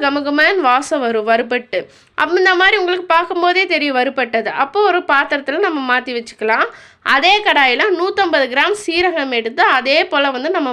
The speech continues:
வறுத்துக்கணும். சீரகமும் நல்லா வறுபட்டு ஸ்மெல் வரும். அப்படி வரும்போது நம்ம அந்த சீரகத்தையும் அந்த மல்லி கூடயும் அதே பாத்திரத்துல வந்து மாத்தி வச்சுக்கலாம். அடுத்து கடாயில நூறு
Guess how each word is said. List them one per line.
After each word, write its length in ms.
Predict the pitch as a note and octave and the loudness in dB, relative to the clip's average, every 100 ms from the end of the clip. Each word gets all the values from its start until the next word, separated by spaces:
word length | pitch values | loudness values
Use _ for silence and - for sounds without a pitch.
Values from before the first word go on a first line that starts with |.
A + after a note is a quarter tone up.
| A#3 | -2
வறுத்துக்கணும். 600 | A3+ A#3 A3 G#3 D4+ B4 - _ _ _ _ _ _ - - | -2 -6 -6 0 0 -2 -8 _ _ _ _ _ _ -20 -6
சீரகமும் 600 | E4+ F#4 F4+ D#4 E4+ G#4+ D#4 | 0 4 4 2 0 2 2
நல்லா 200 | C#4 E4 | 2 2
வறுபட்டு 400 | C#4 C#4+ D#4 - F#4+ | 2 0 -4 -6 -6
ஸ்மெல் 320 | - C#4+ C4+ D4 | -4 -2 0 0
வரும். 320 | B3 A#3 D#4+ - - - - - | -2 0 0 -2 -12 -20 -8 -2
அப்படி 220 | D#4+ G4 F#4 | 0 2 4
வரும்போது 460 | D#4+ F#4+ G4 D#4 E4 B4 | 4 2 2 2 2 2
நம்ம 200 | G4+ E4 | 2 2
அந்த 140 | D4 C#4+ D4+ | 0 -2 -4
சீரகத்தையும் 680 | E4 F4 D#4+ D4 C#4 E4 A4+ | -2 0 0 0 0 2 2
அந்த 120 | E4 C#4 | 0 0
மல்லி 240 | C4+ E4 D#4+ | 0 -2 -2
கூடயும் 320 | C4+ C#4+ F#4 | -2 0 0
அதே 160 | D4+ D#4+ | 0 0
பாத்திரத்துல 460 | C#4+ A#3+ B3 A#3+ A#3 | 0 -2 -6 -6 -4
வந்து 140 | C4 F#4 | -2 0
மாத்தி 240 | C4+ B3+ B3+ | 0 0 -4
வச்சுக்கலாம். 540 | A#3+ A#3 G#3+ G3+ A#3+ B4+ - - - _ - | -6 -8 -6 -2 -2 -4 -12 -20 -20 _ 2
அடுத்து 280 | G4 G#4 F#4+ A4+ | 2 2 -2 2
கடாயில 460 | D#4 E4 E4 C4+ D#4+ A4 | 2 4 2 2 0 2
நூறு 240 | F4 G#4 | 2 4